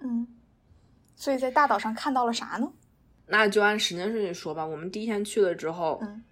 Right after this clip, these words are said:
Speaker 2: 就先去了这个中间一个山，叫 Mauna Kea。
Speaker 1: 嗯。
Speaker 2: 嗯，Mauna 应该就是那个，嗯，夏威夷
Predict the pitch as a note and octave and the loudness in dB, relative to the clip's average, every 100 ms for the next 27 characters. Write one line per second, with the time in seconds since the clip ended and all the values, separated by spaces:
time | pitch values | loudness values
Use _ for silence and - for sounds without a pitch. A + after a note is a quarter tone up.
0 | _ - F#3 F#3 F#3 F#3+ G#3+ A#3 A3 F3 | _ -2 0 2 2 2 4 4 4 0
1 | E3 D3+ F3 F3+ F3 E3 - E3+ E3+ E3 | 0 -2 -4 -6 -6 -4 -2 -2 -4 -4
2 | E3 E3 E3 D#3+ - F#3 D#3+ - - A3+ | -4 -2 -4 -6 -4 -4 -4 -6 0 0
3 | A3+ - _ _ C3+ F3 E3 - - G#3+ | 0 -4 _ _ -8 -6 -6 -8 0 4
4 | A#3 C4 A3+ E3+ E3 D#3 D#3 C3+ E3 D3+ | 4 8 6 6 0 -4 -2 -4 -6 -10
5 | D3+ C3 G#2+ - - - _ _ _ C3+ | -6 -4 -4 -6 -16 -20 _ _ _ -4
6 | B2+ A#2 G3 F#3 F3 | -4 -4 -2 0 0